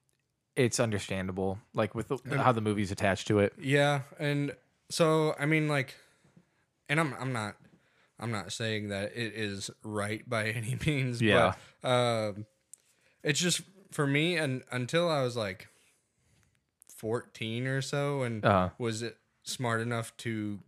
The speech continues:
Speaker 2: Google
Speaker 1: <laughs>
Speaker 2: what, uh, what Splash Mountain was even based off of,
Speaker 1: Mm-hmm.
Speaker 2: um,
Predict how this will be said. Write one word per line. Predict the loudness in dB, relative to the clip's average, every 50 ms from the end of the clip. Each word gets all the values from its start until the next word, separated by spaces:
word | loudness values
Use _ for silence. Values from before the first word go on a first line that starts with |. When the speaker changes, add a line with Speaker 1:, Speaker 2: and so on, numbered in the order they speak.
| -16 -10
Speaker 2:
Google | -8 -6 -6 -4 -4 -4 -4 -4 -6 -8 _ -4
Speaker 1:
<laughs> | -4 -4 -4 -4 -8 -8 -6 2
Speaker 2:
what, | 4 6 6 6 4 0 -4 -6
uh, | -4 -2 -2 -2 -2 -4 -6 -8 -10 -14 _ _ _ _ _ _ _ _
what | -6 -4 -2 -2 -4 -6 -8 -14
Splash | -14 -10 -6 -4 -4 -4 -6 -6 -6
Mountain | -6 -6 -6 -6 -8 -8 -6 -6 -6
was | -6 -6 -6
even | -6 -6 -6 -6 -8 -8 -8 -8
based | -8 -8 -6 -6 -8 -8 -6 -6
off | -6 -6 -6 -6 -4
of, | -4 -2 -4 -4 0
Speaker 1:
Mm-hmm. | 4 6 8 8 8 8 6 4 0 -6 _ -8 -6
Speaker 2:
um, | -4 -4 -4 -4 -6 -8 -10 -12 -14